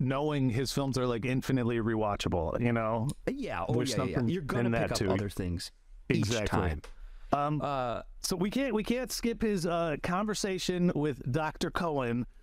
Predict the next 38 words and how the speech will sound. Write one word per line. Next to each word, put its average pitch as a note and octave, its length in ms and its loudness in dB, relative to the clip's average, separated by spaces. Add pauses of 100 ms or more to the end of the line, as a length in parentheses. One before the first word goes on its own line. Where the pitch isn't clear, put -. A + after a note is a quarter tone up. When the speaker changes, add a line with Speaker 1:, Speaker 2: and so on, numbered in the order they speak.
(200)
Speaker 1:
So C#3+ 280 -2
he's C#3 260 0
like, D3 280 0
"I D#3+ 120 2
gotta F3 240 0
get D#3+ 200 0
home." F3+ 540 4 (800)
But C3+ 180 -2
he D3+ 100 2
didn't D#3 300 0
Speaker 2:
Yeah. A2+ 200 2
Speaker 1:
know D3+ 240 2
for D3+ 200 0
sure A#2 340 0 (200)
Speaker 2:
Yeah. B2 40 0
Speaker 1:
'cause C3+ 180 -2
he C#3+ 80 0
thought D3 160 0
it C#3 80 -2
maybe F#3 360 2
was G#3+ 180 0
a F#3+ 40 0
dream D3+ 300 0
that C3+ 100 0
his A#2 140 0
mom A#2 260 2
was A2 140 0
dead. A2 400 -2 (160)
But - 80 2
he B2+ 60 0
gets F#3 200 -2
confirmation D3 880 0
from, B2+ 520 0 (320)
i-, F3 120 0 (100)
it's - 280 0
her D#3+ 140 2
lawyer, C#3 520 0
right? C#3 340 0